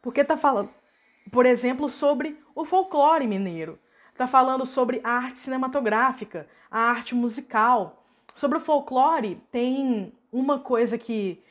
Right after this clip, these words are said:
que às vezes é interessante a gente pensar,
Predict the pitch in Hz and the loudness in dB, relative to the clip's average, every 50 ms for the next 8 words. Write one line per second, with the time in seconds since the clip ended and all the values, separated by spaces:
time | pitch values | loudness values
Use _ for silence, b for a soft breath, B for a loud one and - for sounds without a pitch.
0 | b b b - 226 214 214 196 214 220 208 220 208 214 202 214 202 196 190 - | b b b -4 -2 -2 0 2 2 2 2 0 -4 -4 -4 -6 -6 -6 -6 -8
1 | - - 208 208 202 - 202 175 196 202 190 - - - 190 185 185 - - 262 | -8 -8 -8 -8 -8 -8 -10 -8 -6 -8 -8 -8 -10 -10 -10 -10 -10 -6 -2 0
2 | 262 294 302 262 - | 2 2 0 -2 -8